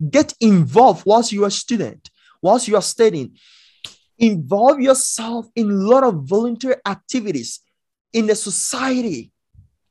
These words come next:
Involve yourself in internships, in mentee programs.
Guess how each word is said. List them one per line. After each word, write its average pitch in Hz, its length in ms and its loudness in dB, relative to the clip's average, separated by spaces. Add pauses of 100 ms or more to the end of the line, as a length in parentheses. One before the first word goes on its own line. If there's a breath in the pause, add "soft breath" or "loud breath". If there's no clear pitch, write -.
(460)
Involve 220 600 2
yourself 254 500 -2
in 240 120 -6
internships, 226 1300 -8 (180)
in 214 240 4
mentee 220 520 2
programs. - 840 -2